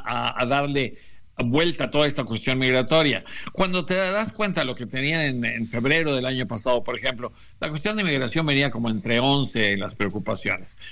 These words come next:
Pero fueron empujando y empujando y empujando. Pasó todo lo que ocurrió durante el verano y después con toda la gente en la frontera.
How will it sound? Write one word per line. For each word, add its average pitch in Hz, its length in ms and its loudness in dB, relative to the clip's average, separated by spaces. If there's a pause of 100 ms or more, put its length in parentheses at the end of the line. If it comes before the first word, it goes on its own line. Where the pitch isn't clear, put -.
(160)
Pero 87 160 -10
fueron 214 240 2
empujando 165 480 0
y 139 60 4
empujando 123 440 -2
y 139 40 4
empujando. 127 600 0
Pasó 175 400 0
todo 196 240 2
lo 151 140 -2
que - 80 -4
ocurrió 120 540 2 (280)
durante 113 280 0
el 113 80 2
verano 135 340 2
y 120 80 0
después 131 380 0
con 113 180 -4
toda 139 400 2 (140)
la 120 160 4
gente 131 340 0
en 123 80 0
la 117 140 0
frontera. 123 500 -2